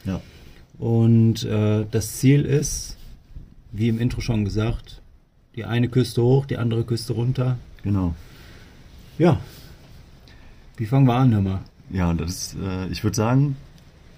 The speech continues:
Speaker 1: am besten heute Morgen einmal ganz kurz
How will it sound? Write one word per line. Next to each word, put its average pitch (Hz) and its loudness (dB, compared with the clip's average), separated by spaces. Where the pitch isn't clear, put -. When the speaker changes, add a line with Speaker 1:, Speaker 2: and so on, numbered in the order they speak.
Speaker 1:
am 107 0
besten 113 2
heute 110 4
Morgen 87 2
einmal 92 2
ganz 87 2
kurz 87 -4